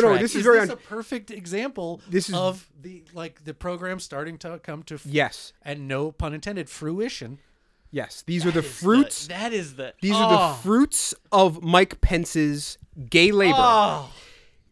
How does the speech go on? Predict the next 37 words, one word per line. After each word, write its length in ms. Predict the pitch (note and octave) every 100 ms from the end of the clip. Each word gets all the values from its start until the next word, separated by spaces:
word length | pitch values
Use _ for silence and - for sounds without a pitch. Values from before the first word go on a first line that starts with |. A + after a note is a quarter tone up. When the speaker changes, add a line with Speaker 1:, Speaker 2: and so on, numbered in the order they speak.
| _
Speaker 1:
Joe, 300 | F3 C#4 A3 - - -
you 240 | B3 A#3+
know, 120 | A#3+
Speaker 3:
Oh, 200 | B3+ B3 G#3+
Speaker 1:
I 140 | C#4
seem 260 | D#4 E4 D4
to 60 |
Speaker 3:
good 80 | C4+
Speaker 1:
recall, 320 | G#3 G3 C4 G#3
Speaker 3:
God. 40 | E3
Speaker 1:
I 80 | G3+
seem 180 | A3 C4+
to 80 | A#3
recall 400 | G#3+ - G#3 F3+
you 160 | F3+
scoffing 720 | G3+ - - F#3 E3+ C#3+ A#2 A2+ _ -
a 120 | D#3
few 180 | - B3+
weeks 300 | A#3+ A3+ -
ago. 460 | D3+ B2 G#2 G2 - - - - - - -
A 80 | C#3+
few 200 | - A#3+
weeks 240 | G#3+ -
ago, 400 | D3 A#2+ A2+ A2+ D3
Deep 220 | - G#3+ B3
Receiver 600 | A#3 - G#3 D3+ A#2+ G#2+ - -
risked 460 | D#3+ B3 C#4+ - -
his 300 | G#3+ G#3 F3 - _
life 420 | D3+ D3 F3 A3+
and 160 | F#3 E3
livelihood 640 | D#3 D#3 D3 A#2+ A#2+ G#2 _ _ _
to 100 | -
get 180 | D3+ G3
us 160 | G3
a 60 | -
leak. 420 | C3+ B2+ G2 - -
Speaker 2:
Mm-hmm. 320 | D3+ A#2 A#2+